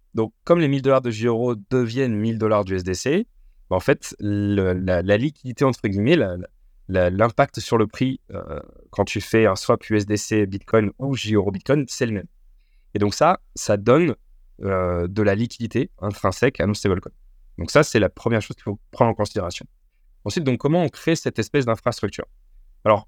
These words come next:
on fait ça en plusieurs étapes. La première et la plus simple à comprendre, c'est qu'on va créer des pools de liquidités avec d'autres stablecoins. Donc, par exemple, on peut parler du par. par, c'est un autre projet français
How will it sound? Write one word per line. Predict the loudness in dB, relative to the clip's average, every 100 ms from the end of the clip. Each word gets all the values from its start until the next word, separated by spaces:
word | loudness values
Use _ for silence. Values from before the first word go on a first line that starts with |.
| -12
on | -8
fait | -4
ça | 2 2
en | 2
plusieurs | -2 2 2 4
étapes. | 2 0 _ _ -20 -20 -2
La | 0
première | 2 0 2 2
et |
la | 2
plus | 0 -2
simple | -2 0
à |
comprendre, | -2 -4 0 0 0 _ _ -20 _
c'est | -6
qu'on | 0 2
va | 2
créer | 2 0
des | 2 0
pools | -2 -2
de | 0
liquidités | -2 -8 -6 -6 -6 _ _ _ _
avec | 2 2 4
d'autres | 2 2 0
stablecoins. | -2 2 2 0 -4 -6 _ _ _ -8
Donc, | -4
par | 4 6
exemple, | 6 4 2 2 0
on | 0
peut | -2
parler | 0 2 2 0
du | -2 -4 -4
par. | -4 -4 -6 _ _ -20 _ -10 4
par, | 6 6
c'est | 0 0 2
un | 2
autre | 0 -2
projet | -8 -2 0 0
français | -2 -6 -4 -6